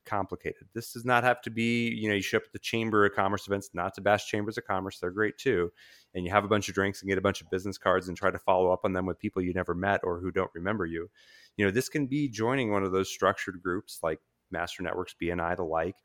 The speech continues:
Um, and we've got a few other suggestions we can share. It can be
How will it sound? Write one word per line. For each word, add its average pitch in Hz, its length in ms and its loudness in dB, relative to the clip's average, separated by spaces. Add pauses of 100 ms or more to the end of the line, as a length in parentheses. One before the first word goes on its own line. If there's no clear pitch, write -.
(400)
Um, 90 240 4
and 104 160 0
we've 117 140 -2
got 113 160 8
a - 20 0
few 90 200 2
other 87 120 2
suggestions 82 600 -4
we 85 100 -6
can 87 140 -6
share. 82 360 -2
It 98 100 -6
can 101 200 -4
be 95 460 0